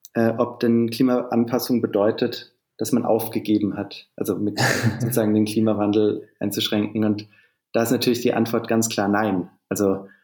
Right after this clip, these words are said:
Klimaanpassung ist, ist aus anderen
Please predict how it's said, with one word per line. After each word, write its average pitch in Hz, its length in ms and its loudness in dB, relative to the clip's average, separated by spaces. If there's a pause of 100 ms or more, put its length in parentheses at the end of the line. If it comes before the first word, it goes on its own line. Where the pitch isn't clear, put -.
(140)
Klimaanpassung 110 800 0
ist, 107 240 -2
ist - 320 -6
aus 104 160 -2
anderen 107 680 2